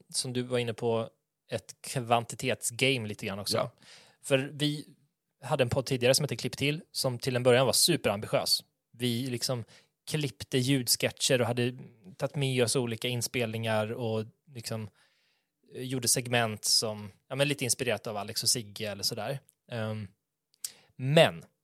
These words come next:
Speaker 1: till en början handlar det ju om att få en relation med publiken, typ. Och då spelar det ingen roll om man har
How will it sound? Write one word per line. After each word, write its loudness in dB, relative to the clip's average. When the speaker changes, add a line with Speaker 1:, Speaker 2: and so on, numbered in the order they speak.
Speaker 1:
till 4
en 4
början 6
handlar 2
det 2
ju 4
om 0
att -6
få 0
en -2
relation 0
med -4
publiken, -4
typ. -8
Och -8
då 2
spelar 2
det 2
ingen -2
roll 2
om -4
man -2
har -2